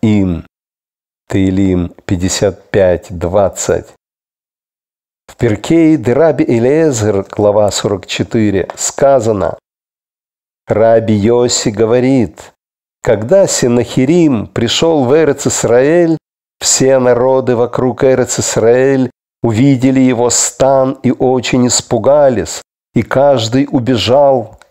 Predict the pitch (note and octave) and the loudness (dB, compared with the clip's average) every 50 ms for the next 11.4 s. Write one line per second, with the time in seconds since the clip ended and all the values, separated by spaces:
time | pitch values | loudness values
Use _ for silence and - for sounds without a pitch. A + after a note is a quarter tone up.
0 | _ - - G2+ F#2 - - - - - - G#2+ G#2 G#2 G#2 G2 F#2+ G#2 F#2+ F#2 | _ -4 -4 -4 -2 -4 -6 -6 -4 -2 0 2 2 2 2 0 0 -2 -2 -2
1 | E2+ - - - _ _ _ _ _ _ _ - G2+ F2+ E2+ G#2+ A2+ A#2 A#2 A2+ | -2 -4 -6 -8 _ _ _ _ _ _ _ -6 -4 -2 0 2 2 2 2 2
2 | A#2 A2+ A2 - - - - B2 A2+ A2+ A2+ A2+ A2+ A#2 A2 - - B2 A2 G#2 | 2 0 0 -2 -6 -6 -2 -2 0 0 2 2 0 0 -2 -2 -2 -2 0 2
3 | A#2 B2 B2 A#2+ A#2 A2 - _ _ _ _ _ _ - B2+ B2 A2 A#2+ A2+ A2+ | 2 2 2 2 0 -2 -6 _ _ _ _ _ _ -6 -4 -2 0 0 2 2
4 | B2+ C3+ C3+ C3 C3 A#2+ G#2 A2+ A2+ B2 B2 B2 B2+ C#3 C3+ B2 - - - C3+ | 2 2 2 2 0 0 0 0 0 2 2 2 2 2 2 0 -2 -2 -2 0
5 | A#2+ B2 B2 A2+ A2+ B2+ C3+ C3+ C3 B2 C3 C3 B2 - - _ _ _ _ - | 2 2 2 2 2 2 2 0 0 0 0 0 0 -2 -6 _ _ _ _ -2
6 | C3 C3 C3+ C3 A#2+ - - A#2 A2+ A#2+ C3 B2+ B2+ B2 B2 - - - B2+ A#2 | 0 0 0 0 -2 -2 -2 0 0 2 2 2 2 2 2 0 -2 0 0 0
7 | A2 G#2 - - - - A2+ G#2 - - G#2+ G2+ A2 A#2 A2+ G#2 F2+ F2+ F2 - | 0 -2 -4 -6 -4 -2 -2 -2 -2 -2 -2 0 0 2 2 2 0 -2 -2 -4
8 | - - - - E2 D#2 - - - _ _ _ _ _ _ _ _ - G2+ F#2+ | -4 -4 -4 -2 -2 -2 -2 -4 -10 _ _ _ _ _ _ _ _ -6 -4 -4
9 | F#2 - - G2+ F#2 F2+ F#2+ F#2+ F2+ F2 E2+ D#2+ E2 - - - - _ _ _ | -4 -2 -4 -4 -2 0 0 2 2 0 0 -2 -4 -4 -6 -8 -12 _ _ _
10 | - F2+ F2 G2+ G2+ G2+ F#2 - - G2+ E2+ - _ - - G2+ G2 G2 G#2 G#2 | -12 -6 -2 0 0 0 -2 -2 -4 -6 -8 -8 _ -8 -4 -4 -2 0 0 0
11 | G2+ F#2 - - - - C2 - | 0 0 -2 -4 -6 -6 -6 -6